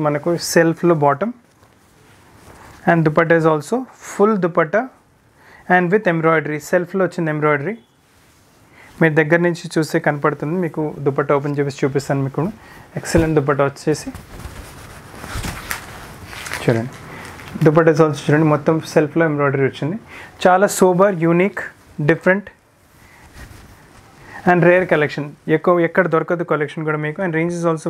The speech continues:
very reasonable, fifteen seventy రేంజ్లో హెవీ కాటన్, ఆ, క్వాలిటీ వచ్చింది మనకు. దీంట్లో కాంబినేషన్స్ చూడండి, చూపిస్తాను మీకు. గ్రీన్ చూసారు మీరు, ఇది పీచ్ కలర్ కాంబినేషన్ వస్తుంది. All combinations are literally very good.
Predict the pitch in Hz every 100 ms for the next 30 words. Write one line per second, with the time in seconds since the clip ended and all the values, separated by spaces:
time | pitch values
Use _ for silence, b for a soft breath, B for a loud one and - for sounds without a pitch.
0 | 151 160 160 147 165 165 147 170 160 160
1 | 156 147 143 165 147 151 165 160 151 165
2 | 147 B B B B 160 147 143 139 151
3 | 147 156 147 151 147 143 226 _ b b
4 | - 170 175 170 160 170 160 170 165 160
5 | 156 - 151 160 165 151 143 233 - _
6 | _ _ _ _ _ - - - - -
7 | - - B B 151 165 165 170 156 170
8 | 156 160 214 190 151 151 160 151 170 156
9 | 151 147 147 139 156 139 156 196 - _
10 | _ _ _ - - - - - - -
11 | - - - - - B B - 170 208
12 | 233 220 190 196 185 202 190 180 180 -
13 | - 160 165 190 190 190 156 151 170 175